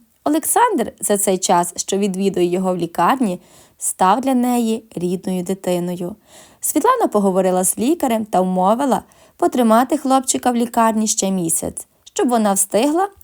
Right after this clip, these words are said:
оформити всі необхідні документи. На диво, Ігор швидко погодився. Тільки просив, щоб при розлученні вона не претендувала на його житло.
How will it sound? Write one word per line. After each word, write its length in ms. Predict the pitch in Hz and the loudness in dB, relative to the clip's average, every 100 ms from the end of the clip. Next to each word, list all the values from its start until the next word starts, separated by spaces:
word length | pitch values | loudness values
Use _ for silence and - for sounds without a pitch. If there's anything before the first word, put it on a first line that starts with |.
| - | -8
оформити 580 | 196 - 185 180 175 175 | -6 -2 -2 -2 -6 -4
всі 300 | - 185 226 | -4 -2 -2
необхідні 520 | 226 - - 175 185 | -4 -6 -6 -4 -4
документи. 680 | 175 - 196 175 170 - - - _ _ | -8 -6 -4 -4 -6 -10 -12 -14 _ _
На 140 | 285 | 0
диво, 400 | 330 226 185 214 381 _ _ _ | 2 2 2 0 -4 _ _ _
Ігор 260 | 233 302 427 | 0 0 0
швидко 380 | - 202 202 233 | -2 -2 -4 -6
погодився. 640 | 254 214 - - - - - - - - - | -4 -2 -2 -4 -6 -6 -14 -20 -20 -20 -8
Тільки 300 | - 381 349 | -4 0 0
просив, 400 | 294 302 - 208 | 2 0 2 0
щоб 220 | - 240 | 0 -2
при 200 | 202 196 | 0 0
розлученні 800 | 180 185 - 196 254 - 330 381 | 0 -4 0 0 2 0 0 0
вона 380 | 294 190 190 190 | 0 -2 0 2
не 100 | 277 | 2
претендувала 840 | 294 311 302 302 285 269 294 320 277 | 2 0 2 2 2 2 2 2 -2
на 120 | 196 | -2
його 220 | 196 196 | -2 -4
житло. 440 | 208 220 - - | -4 -6 -2 -2